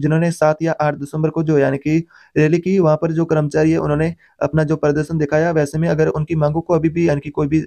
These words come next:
पॉजिटिव उनके यानी कि पक्ष में कोई भी अभी तक ऐलान नहीं हुआ है। वैसे कि अगर आपकी प्रमुख मांगों को लेकर देखा जाए, तो सरकार क्या फैसला करेगी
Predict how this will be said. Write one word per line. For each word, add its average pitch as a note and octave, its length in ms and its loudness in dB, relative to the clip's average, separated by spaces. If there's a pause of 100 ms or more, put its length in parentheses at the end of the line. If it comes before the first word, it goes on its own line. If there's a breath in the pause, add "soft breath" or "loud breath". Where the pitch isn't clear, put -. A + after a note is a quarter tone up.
(120)
पॉजिटिव D3 340 0
उनके D#3 280 -2
यानी - 520 -6
कि D#3+ 80 -2
पक्ष D3 260 -2
में D3+ 80 -4
कोई D3 120 0
भी D3 100 2
अभी D3 160 2
तक D3+ 120 -2 (100)
ऐलान C#3+ 220 2
नहीं D#3+ 160 0
हुआ E3 100 2
है। E3+ 80 2
वैसे D#3+ 260 0
कि F3+ 120 0
अगर D#3+ 180 2
आपकी D#3 280 0
प्रमुख D3+ 300 -4
मांगों D3 220 0
को D#3+ 100 -4
लेकर D3 220 -2
देखा C3 220 0
जाए, C#3+ 100 2
तो C#3+ 120 -6
सरकार C#3 320 -4
क्या D3 180 -2
फैसला C#3+ 300 -4
करेगी D3 440 -2